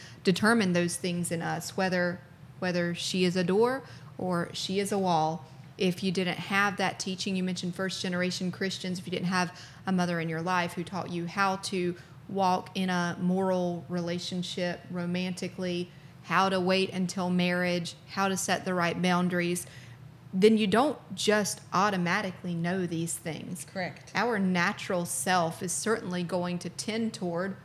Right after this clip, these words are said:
Speaker 1: what is gratifying to our flesh,
Speaker 2: Mm-hmm.
Speaker 1: which is premarital sex.
Speaker 2: Right.
Speaker 1: So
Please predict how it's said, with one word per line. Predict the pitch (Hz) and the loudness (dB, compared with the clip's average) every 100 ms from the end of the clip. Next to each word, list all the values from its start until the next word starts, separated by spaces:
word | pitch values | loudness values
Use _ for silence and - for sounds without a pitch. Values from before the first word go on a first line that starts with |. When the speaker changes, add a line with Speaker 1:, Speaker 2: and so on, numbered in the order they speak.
| - | -8
Speaker 1:
what | 196 190 | -2 0
is | 190 | 0
gratifying | 165 185 170 190 185 165 165 175 190 | 0 2 2 2 0 -2 0 -2 -2
to | - 185 | -2 -2
our | 170 | -2
flesh, | 175 190 175 180 - - - | -2 -6 -4 -4 -4 -8 -8
Speaker 2:
Mm-hmm. | 185 175 | -4 0
Speaker 1:
which | 202 175 | 0 0
is | 185 202 - - - - - - | 0 0 -4 -6 -12 -16 -18 -4
premarital | 311 320 311 269 | -2 0 0 0
sex. | 247 320 - - 180 | 0 0 -2 -6 -2
Speaker 2:
Right. | 170 - - | -2 -2 -6
Speaker 1:
So | - - 214 196 | -4 2 4 4